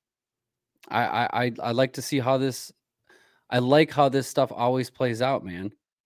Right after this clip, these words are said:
I mean, not to mention now, I, I didn't, I didn't fact check it. I didn't fact check it. I'm just gonna relate to what, uh, M J Truth said.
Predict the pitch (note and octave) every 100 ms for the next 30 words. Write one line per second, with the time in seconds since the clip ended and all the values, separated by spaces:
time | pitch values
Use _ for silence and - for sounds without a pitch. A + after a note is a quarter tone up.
0 | _ - B2 C3+ C3 B2 - - - _
1 | _ _ _ _ _ _ _ _ _ -
2 | _ _ _ _ _ C#3 E3+ D#3 C#3+ C3
3 | B2+ A#2+ B2+ D3+ D#3+ C3+ C#3+ D3 - A#2
4 | A2+ B2+ A#2 - B2 A2 - G#2 - F2
5 | _ _ _ _ - G#2+ A2 - G#2 G2
6 | G2+ F#2+ F#2+ - _ _ _ - - G2
7 | G2+ - G2+ F#2+ G2 G2 G2 - F#2 F#2
8 | F#2 D#2 _ - F#2+ F2 D#2+ G#2 G#2+ G2+
9 | F#2 - G#2+ - F#2 F#2 F#2